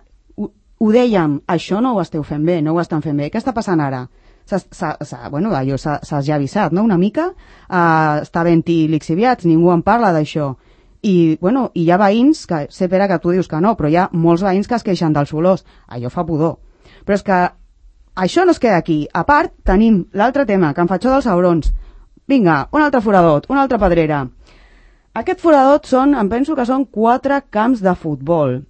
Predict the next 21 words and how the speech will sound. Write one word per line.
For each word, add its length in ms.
En 140
principi, 420
aquella 240
pedrera 320
ja 80
ha 60
arribat 300
al 100
final 280
de 120
la 60
seva 180
vida 200
útil 300
i 80
ara, 220
doncs, 360
eh, 440
el 440
propietari... 500
Qui 140